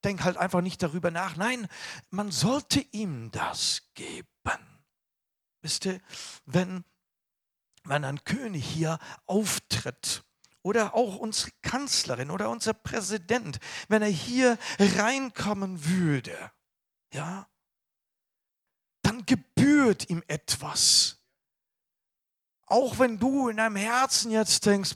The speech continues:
„Pff, vergiss es, ist so mir egal, was die sagt.“ Aber was wäre unser richtiges Verhalten? Nummer eins, was würden wir machen?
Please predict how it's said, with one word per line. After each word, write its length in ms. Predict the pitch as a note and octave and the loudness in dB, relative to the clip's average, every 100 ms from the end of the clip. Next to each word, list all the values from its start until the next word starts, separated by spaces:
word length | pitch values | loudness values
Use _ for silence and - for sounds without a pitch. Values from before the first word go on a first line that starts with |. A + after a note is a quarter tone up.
| - | 2
„Pff, 240 | - F#2 - - _ _ _ _ _ - | 6 6 4 -14 _ _ _ _ _ -12
vergiss 640 | - - E3+ - A#3 - | -4 -2 -2 0 2 2
es, 460 | C4 B3+ - - - _ _ | 0 0 -2 -2 -8 _ _
ist 100 | - | -4
so 100 | G3 | -2
mir 320 | F3+ G3 B3+ | 0 -2 0
egal, 480 | G#3+ D3 - A#3 C#4 | -2 0 2 4 4
was 240 | B3 A#3 - | 4 4 2
die 160 | A#3 | -2
sagt.“ 800 | F#3 F#3+ A#3+ C#4 C#4 - - - _ _ _ _ _ _ _ _ _ _ _ _ _ _ _ _ - | 2 4 4 4 4 0 -8 -8 _ _ _ _ _ _ _ _ _ _ _ _ _ _ _ _ 2
Aber 200 | A3 G3+ - - | 4 4 2 2
was 480 | C4+ C#4+ - - - _ | 4 6 4 2 0 _
wäre 600 | - A#2+ A3+ A#3+ A#3 B3 - - | -4 4 4 4 2 0 -2 -10
unser 460 | - G#3+ - G3 - | -6 0 2 2 2
richtiges 560 | D4 - - A#3 G#3+ - | 2 0 -4 -2 -2 0
Verhalten? 480 | F#3 D#3+ F3 G3 | 2 4 2 0
Nummer 220 | C4 C#4 G#3 | 4 4 4
eins, 260 | A#3+ F#3 | 2 2
was 160 | F#3+ D#3 | -2 0
würden 260 | G#3+ G3+ | -2 0
wir 120 | D#3+ D#3 | -4 -4
machen? 420 | D3+ - B2+ | -8 -10 -14